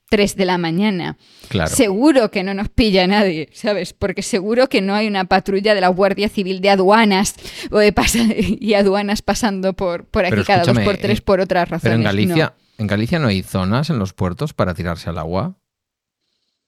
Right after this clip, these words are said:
Speaker 1: En algunos puertos sí, en otros puertos no. Estamos
Speaker 2: Ah.
Speaker 1: hablando de, estamos hablando de tirarse al agua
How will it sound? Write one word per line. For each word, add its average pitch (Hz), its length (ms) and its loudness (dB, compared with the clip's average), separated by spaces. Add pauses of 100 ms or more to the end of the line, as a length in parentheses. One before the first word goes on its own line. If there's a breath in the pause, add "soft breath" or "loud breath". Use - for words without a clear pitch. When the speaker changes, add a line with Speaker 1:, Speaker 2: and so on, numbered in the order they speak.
(720 soft breath)
Speaker 1:
En 185 600 2
algunos 170 460 0
puertos 185 380 -2
sí, 240 220 -4
en 262 100 2
otros 180 260 -4
puertos 185 400 -6
no. 185 100 -4
Estamos 202 440 0
Speaker 2:
Ah. - 40 4
Speaker 1:
hablando 202 300 0
de, 185 280 0 (280 loud breath)
estamos - 420 -2
hablando 240 320 2
de 202 100 2
tirarse 196 520 0
al 175 120 2
agua 202 360 -2